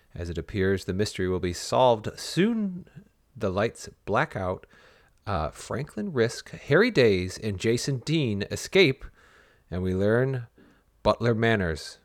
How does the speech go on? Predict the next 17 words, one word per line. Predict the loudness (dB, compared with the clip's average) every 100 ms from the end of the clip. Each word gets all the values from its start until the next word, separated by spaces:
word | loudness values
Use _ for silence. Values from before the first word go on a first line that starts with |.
| -10
was | -10 -6
killed. | -4 -2 -4 -8 -14 _ _ _ _ _ _ _ _ _ _ _
Uh, | 0 2 4 4 4 2 -2 -8 -12 -14 -14 -16 -20 -20 -4
how | -2
do | 0
these | 2 0 -4
three | -12 -4 2 2 0 -4
pretty | -2 0
average | 2 2 2 -2 -2
dudes | 0 0 -2 -8 -18 -20 -18 -6
escape | -6 -2 2 2
a | 4
dark | 6 4 4
room | 2 2 2
in | -2 0
which | 0 0 -10
Spider-Man | -12 2 4 6 4 2